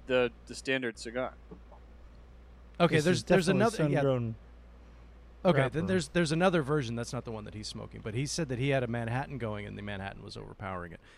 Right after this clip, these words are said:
Speaker 2: And then someone else just
Speaker 3: Hmm.
Speaker 2: chimed in that said that their Bulleit
Speaker 3: I
Speaker 2: Manhattan
Speaker 3: see
Speaker 2: was
Speaker 3: that.
Speaker 2: going great. Manhattan is an
Speaker 1: Manhattan
Speaker 2: interesting
Speaker 1: battle.
Speaker 2: choice. Yeah, Manhattan's an interesting choice. I would think that that would be a bit too syrupy,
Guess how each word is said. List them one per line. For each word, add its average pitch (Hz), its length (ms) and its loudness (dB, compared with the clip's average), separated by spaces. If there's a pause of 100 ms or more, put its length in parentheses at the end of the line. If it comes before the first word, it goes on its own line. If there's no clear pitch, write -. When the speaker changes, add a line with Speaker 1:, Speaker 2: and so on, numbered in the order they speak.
(140)
Speaker 2:
And 139 80 -2
then 147 80 0
someone 175 280 2
else 160 180 2
just 120 160 -2
Speaker 3:
Hmm. - 40 -4
Speaker 2:
chimed 131 240 -2
in 120 80 -2
that 117 120 -6
said 117 200 -6
that 113 160 -6
their 120 100 -4
Bulleit 123 240 -4
Speaker 3:
I - 60 -14
Speaker 2:
Manhattan 110 300 -6
Speaker 3:
see 113 80 -4
Speaker 2:
was 101 80 -4
Speaker 3:
that. 101 40 -4
Speaker 2:
going 95 160 -8
great. 104 240 -10 (400)
Manhattan 202 480 2
is 156 100 0
an 135 120 2
Speaker 1:
Manhattan 196 320 4
Speaker 2:
interesting 220 60 2
Speaker 1:
battle. 151 340 6
Speaker 2:
choice. - 180 -6 (680)
Yeah, 180 260 6
Manhattan's 180 400 2
an 180 80 0
interesting 170 260 -4
choice. 135 260 -2
I 156 120 4
would 190 120 2
think 175 160 -2
that 151 120 -4
that 151 120 0
would 156 80 -8
be 139 100 0
a 127 40 -2
bit 120 160 -6
too 139 120 -6
syrupy, - 440 -10